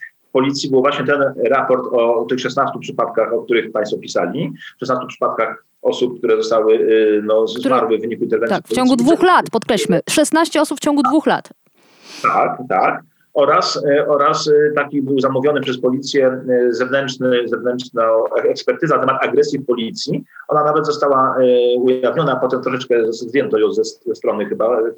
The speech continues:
Speaker 1: policyjnych, bo okazało się, że ta agresja policji, dlatego niezależny, niezależny chyba w piętnastym właśnie jeszcze roku, e, niezależny, e, audytor, tak bym powiedział, i doszło, i tam wynikało z tego, że, no, mm, nie jest dobrze.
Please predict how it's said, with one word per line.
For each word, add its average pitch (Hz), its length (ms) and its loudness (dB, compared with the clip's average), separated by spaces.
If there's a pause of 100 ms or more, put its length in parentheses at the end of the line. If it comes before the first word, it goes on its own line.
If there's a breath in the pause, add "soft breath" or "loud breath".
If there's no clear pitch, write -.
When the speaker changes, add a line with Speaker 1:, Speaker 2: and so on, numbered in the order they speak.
Speaker 1:
policyjnych, 135 500 -2
bo 160 180 0 (160 loud breath)
okazało 151 380 0
się, - 20 -4
że - 60 -6
ta - 100 0
agresja - 400 0
policji, 147 340 -2
dlatego 147 220 0
niezależny, 139 600 0 (240)
niezależny 143 320 2
chyba - 160 -2
w - 40 -10
piętnastym 131 440 -2
właśnie 127 240 0
jeszcze 127 200 -2
roku, 123 340 -2 (280 soft breath)
e, 127 160 2
niezależny, 127 540 0
e, 117 440 2
audytor, 123 480 2
tak 104 140 -2
bym 107 120 -8
powiedział, 123 600 2
i 139 180 0
doszło, 143 560 2
i 143 160 0
tam 135 180 -2
wynikało 135 400 -2
z 131 60 -6
tego, 135 180 0
że, 127 240 0 (260 loud breath)
no, 143 180 0
mm, 127 260 -6 (140)
nie 151 140 2
jest 135 160 2
dobrze. 127 400 0